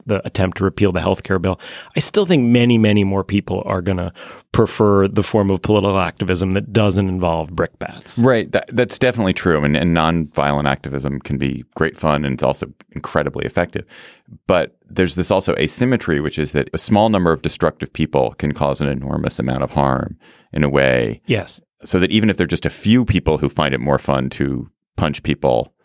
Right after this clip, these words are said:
Speaker 2: those few people can, can really mess with everybody.
Speaker 1: They can. And that's why I think it's been important that you've seen people on the left, like Nancy Pelosi, speak out very clearly against this. I mean, I,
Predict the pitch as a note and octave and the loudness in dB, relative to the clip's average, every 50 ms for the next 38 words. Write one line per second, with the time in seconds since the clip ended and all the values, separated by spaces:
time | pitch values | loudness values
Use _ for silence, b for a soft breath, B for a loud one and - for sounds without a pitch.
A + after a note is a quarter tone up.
0 | _ _ _ _ _ _ _ _ _ - E2 D#2+ - - - G2 F2+ - F2 - | _ _ _ _ _ _ _ _ _ 0 0 0 0 0 0 0 0 2 -2 -2
1 | - C#2+ C#2+ - - D#2 C#2+ C#2+ C#2 C#2 C2 _ _ _ _ _ - - E2+ D2+ | 0 -2 -4 -2 -2 -2 -2 -2 -6 -8 -10 _ _ _ _ _ -6 -2 0 0
2 | D2 D2+ D2 C#2 C#2+ C#2 C2+ C2+ B1+ B1+ C2+ C2 B1 - - C2+ C2 C2 - C#2+ | 2 2 2 2 2 0 0 -2 -2 -2 -2 -4 -4 -4 -4 -2 -2 0 0 -2
3 | B1+ - - - - - _ _ - - A2 - F#2+ F#2 F2+ _ _ _ _ - | -4 -4 -6 -6 -8 -10 _ _ -2 -2 -2 -2 -6 -10 -12 _ _ _ _ -2
4 | C#3+ C#3+ D#3 D#3+ - E3 C#3 C3+ C3+ C#3+ C3 B2+ - - B2+ A#2 A2 G2+ A#2 A#2+ | 2 2 2 2 2 2 2 2 2 2 0 0 0 2 2 2 2 2 2 2
5 | A#2 - A2+ A2 G#2 G#2 - A2 G2 - - - A2+ A2 A2 G#2+ - - G2+ F#2+ | 2 2 2 0 0 2 2 0 0 2 2 2 2 2 2 0 -2 -2 -4 -4
6 | - - F#2+ F#2 F#2+ F#2+ F#2 G#2+ G2+ F#2 F#2 F#2 G2 A#2+ C#3+ C#3+ - - - G2+ | -2 -2 0 0 0 0 0 0 0 0 0 0 2 2 2 2 0 -2 -4 -2
7 | - G#2 G2+ F#2 - G#2+ F2+ - G2 G2+ A2 A#2 G#2+ - - F2+ F2 - - - | -2 -2 -2 -2 -2 -4 -2 0 2 4 4 4 4 2 0 0 -2 -2 0 0
8 | A#2 G2+ - G2+ F2 E2 - G#2 G2+ F#2+ F2+ - - - A2 G2 F#2+ F#2 F2 E2 | -2 0 0 0 -2 0 0 0 0 0 -2 -4 -4 -2 0 0 0 0 -2 -4
9 | D#2 D2+ D#2+ F#2 F2+ F2+ F2 - - - - - - - - G#2+ G#2+ G#2+ G#2+ | -8 -8 -6 -4 -6 -4 -6 -8 -12 -14 -18 -18 -14 -8 -2 -2 0 0 0